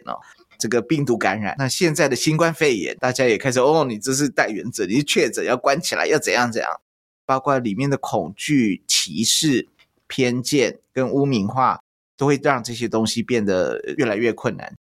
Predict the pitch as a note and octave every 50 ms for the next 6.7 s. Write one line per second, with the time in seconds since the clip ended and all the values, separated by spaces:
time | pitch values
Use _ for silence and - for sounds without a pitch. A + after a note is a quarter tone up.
0 | - - E3+ F#3 F3+ D#3+ D#3+ D#3+ D#3+ D#3+ D3+ C#3+ D#3 - C3 C3+ C#3 F3+ G#3+ A3+
1 | G#3 A3+ A3+ A3 G3+ D#3 B2 A#2 A2 C#3 C#3+ C#3 B2+ A2+ G#2+ G#2+ A2 A#2 G2+ G2+
2 | A2+ A2+ A2+ A#2 A#2 G#2+ - - G#2+ A2 A#2+ A#2 G#2+ F#2 - - A#2 G2 G#2 -
3 | F#3+ F#3+ F#3 D#3 B2+ G#2+ - - G3 F3 C#3 G#2 A2+ C#3+ D#3 E3 D#3 - B2+ A2+
4 | A#2+ B2+ C3 C3 - D#3+ C3+ G#3+ A3 G3 D3+ C3 C#3 C#3+ D3 D#3 D3+ - - F3
5 | E3+ - C3 A2 G#2 - D3 B2 A#2+ - D#3 D3 D3 C#3+ C3 - A2+ A#2 A#2+ A#2+
6 | B2 - - C3 B2 - C3+ A2 - - A2 G#2+ G#2+ G#2+